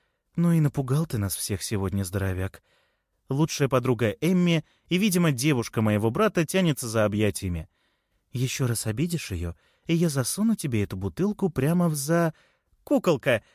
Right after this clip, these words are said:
возникает рядом сдерживающий смех Арчи. Клэр делает двумя пальцами движение «Я за тобой слежу», и вместе с моим братом выходят на улицу. С громким смехом переплетаю пальцы наших с Эмми рук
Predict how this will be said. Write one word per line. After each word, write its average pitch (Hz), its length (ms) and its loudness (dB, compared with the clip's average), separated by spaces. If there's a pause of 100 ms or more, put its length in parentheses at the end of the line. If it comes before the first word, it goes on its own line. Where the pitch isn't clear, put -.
возникает 160 540 2
рядом 165 280 2
сдерживающий 151 800 0
смех 120 400 0
Арчи. 101 380 -2 (560)
Клэр 175 260 2
делает 156 400 2
двумя 139 320 2
пальцами 135 440 0
движение 139 640 2 (180)
«Я 170 200 0
за 147 140 -4
тобой 135 260 2
слежу», 123 500 -2 (380)
и 127 120 0
вместе 180 340 0
с - 80 -8
моим 120 260 2
братом 143 400 0
выходят 117 420 0
на 104 160 0
улицу. 85 480 -6 (480)
С 104 120 -10
громким 160 400 0
смехом 147 500 0
переплетаю 120 600 0
пальцы 143 360 0
наших 113 420 -2
с - 160 -4
Эмми 113 200 0
рук 123 340 -2